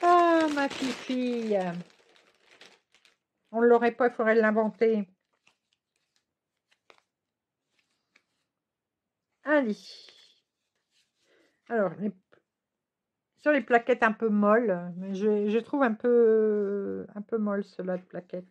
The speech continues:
mais bon. Alors, niveau des couleurs, hop, je vous remontre. Toujours des jolis, des beaux fils, hein, euh, bien brillants, bien souples.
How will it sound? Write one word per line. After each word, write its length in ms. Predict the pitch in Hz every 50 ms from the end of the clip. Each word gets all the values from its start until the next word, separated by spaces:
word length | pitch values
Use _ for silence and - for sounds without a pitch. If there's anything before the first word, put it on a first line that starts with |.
| -
mais 120 | 190 196 190
bon. 260 | 175 175 175 170 180 _ _ _ _ _ _ _ _ _ _ _ _ _ _ _ _ _ _ _ _ _ _ _ _ _ _ _ _ _ _ _ _ _ _ _ _ _ _ _ _ _ _ _ _ _ -
Alors, 300 | 294 285 233 185 180 - - - - 196 202
niveau 260 | 247 302 302 330 359
des 140 | 359 339 339
couleurs, 560 | - - 254 233 202 180 170 170 180 175 - 165 156 _ _ _ _ _ _ _ _ _ _ _ _ _ _ _ _ -
hop, 160 | 247 262 262 _ _ _ _ - _ _ _
je 180 | _ - - 214
vous 400 | 196 190 180 185 185 180 - _ _ _ _
remontre. 720 | - 185 196 185 190 196 214 226 262 294 285 _ - - - _ _ _ _ _ _ _ _ _ _ _ _ _ _ _ _ _ _ _ _ _ _ _ _ _ _ _ _ _ _ _ _ _ _ _ _ _ _ _ _ _ _ _ _ _ _ _ _ _ 165 190 185 _ _ _ _ _ _ _ 208 165 _ _ _ _ _ _ _ _ _ _ _ _ _
Toujours 280 | - 240 220 196 220 220
des 160 | 208 202 190
jolis, 340 | 180 214 214 208 202 196 185
des 160 | 185 180 196
beaux 180 | 180 170 180 175
fils, 300 | 180 - - 226 240 226
hein, 280 | 185 175 180 180 175 175
euh, 160 | 175 170 175
bien 240 | 170 170 175 180 190
brillants, 580 | 190 185 180 175 175 175 180 175 180 185 196 196
bien 260 | 185 180 180 175 175
souples. 760 | 175 - - - 190 208 214 _ _ - 185 175 165 170 175